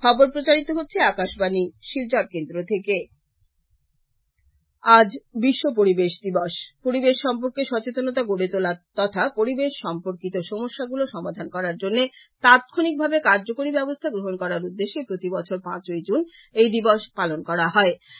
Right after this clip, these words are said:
রাষ্ট্রসংঘের সাধারণ সভা উনিশশো বাহাত্তর সালে মানব পরিবেশ সম্পর্কিত বিষয় নিয়ে আয়োজিত স্টকহোম কনফারেন্সে বিশ্ব পরিবেশ দিবস পালন করার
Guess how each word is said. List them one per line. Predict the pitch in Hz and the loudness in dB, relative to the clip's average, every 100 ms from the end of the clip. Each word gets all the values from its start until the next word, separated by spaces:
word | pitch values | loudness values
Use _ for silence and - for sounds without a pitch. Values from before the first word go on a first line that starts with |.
| - | -10
রাষ্ট্রসংঘের | 208 233 254 - 320 330 320 349 | 4 6 6 2 -2 -2 -2 -4
সাধারণ | - 175 202 185 175 | -4 -4 -4 -4 -6
সভা | 180 180 220 | -6 -6 0
উনিশশো | 269 196 190 180 | 0 -2 -4 -4
বাহাত্তর | 180 208 208 247 | -2 -4 -6 -8
সালে | 262 277 | -4 -2
মানব | 269 196 208 226 | -2 -2 -4 -6
পরিবেশ | 254 254 277 | -6 -6 -6
সম্পর্কিত | - 202 185 180 190 190 | -8 -12 -10 -12 -10 -8
বিষয় | 180 170 185 180 | -8 -8 -8 -4
নিয়ে | 185 175 | -4 -4
আয়োজিত | 175 185 185 208 202 _ _ | -4 -6 -4 -4 -4 _ _
স্টকহোম | - 285 269 - 320 | 2 6 6 4 -2
কনফারেন্সে | 277 180 175 190 165 175 | -2 -4 -4 -4 -4 -6
বিশ্ব | 277 214 - | -8 -8 -8
পরিবেশ | 196 180 185 175 | -6 -6 -6 -8
দিবস | 185 180 - | -8 -10 -8
পালন | 170 170 175 | -10 -10 -4
করার | 202 247 | -2 0